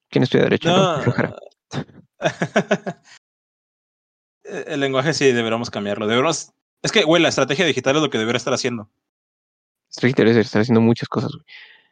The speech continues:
Speaker 2: <laughs> Pero es que es una de las cosas principales que deberían estar haciendo, güey, hacer una, este, un manual corporativo.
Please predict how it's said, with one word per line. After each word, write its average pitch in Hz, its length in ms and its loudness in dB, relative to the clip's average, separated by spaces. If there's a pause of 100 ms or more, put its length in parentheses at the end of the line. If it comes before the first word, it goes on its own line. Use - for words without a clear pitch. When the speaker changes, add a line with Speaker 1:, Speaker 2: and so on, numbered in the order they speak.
(400)
Speaker 2:
<laughs> 139 460 -6 (400)
Pero 151 120 2
es 139 60 -2
que 190 180 2
es 147 180 -2
una 160 160 6
de 143 60 4
las 117 80 0
cosas 147 160 -4
principales 131 400 -2
que 127 80 -2
deberían 123 160 -4
estar 123 160 -6
haciendo, 127 260 -6
güey, 101 140 -2
hacer 123 180 -4
una, 120 400 -2 (140)
este, 101 320 -6
un 120 100 -2
manual 131 240 0
corporativo. 110 580 -4